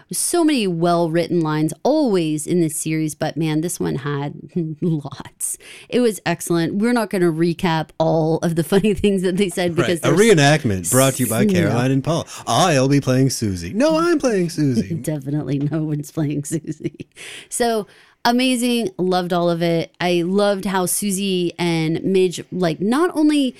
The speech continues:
Speaker 1: I mean, remember how difficult season four was with the pushing and the pulling? We've had a lot of pushing and pulling with their relationship.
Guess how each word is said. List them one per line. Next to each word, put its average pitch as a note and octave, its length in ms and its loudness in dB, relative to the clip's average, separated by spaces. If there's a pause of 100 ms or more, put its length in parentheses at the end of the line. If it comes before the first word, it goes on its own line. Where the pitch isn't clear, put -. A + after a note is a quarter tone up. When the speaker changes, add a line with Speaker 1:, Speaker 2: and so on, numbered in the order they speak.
(120)
Speaker 1:
I - 60 -10
mean, E4+ 140 6
remember A#4+ 340 2
how E4 420 0
difficult A#3 680 -2
season A3 320 -2
four G3 240 -4
was E3 400 -2
with D#3 100 -8
the D#3 60 -14
pushing F#3 460 -2
and D#3 80 0
the D3 40 -4
pulling? F3+ 360 -2
We've F#3+ 120 -4
had D4 120 -2
a B3+ 40 -2 (160)
lot - 240 -12
of F#3 160 -12
pushing F3+ 360 -8
and D#3 120 -6
pulling F#3+ 300 -4
with E3 140 -4
their D#3+ 100 -6
relationship. D#3+ 560 -6